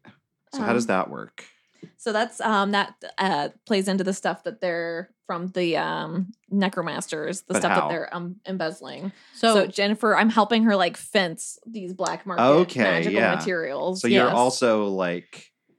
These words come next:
Speaker 1: actually putting her in touch with the people that they're selling.
Speaker 3: Or I'm
Speaker 2: Yeah.
Speaker 3: giving the object to Michelle, and then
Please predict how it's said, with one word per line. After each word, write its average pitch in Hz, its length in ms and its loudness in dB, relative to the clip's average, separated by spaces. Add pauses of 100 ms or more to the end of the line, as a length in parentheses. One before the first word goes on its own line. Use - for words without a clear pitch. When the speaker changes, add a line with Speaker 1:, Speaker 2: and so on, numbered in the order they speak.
(720)
Speaker 1:
actually 98 580 -2
putting 101 260 -4
her 90 160 -4
in 90 100 -4
touch 98 220 -6
with 92 120 -12
the - 60 -14
people 90 420 -8
that 85 180 -10
they're 85 140 -8
selling. 80 680 -6 (180)
Speaker 3:
Or 226 240 6
I'm 240 220 6
Speaker 2:
Yeah. 190 160 2
Speaker 3:
giving 247 340 6
the 196 120 4
object 185 680 0
to 208 160 0
Michelle, 180 880 2
and 185 240 2
then 165 400 2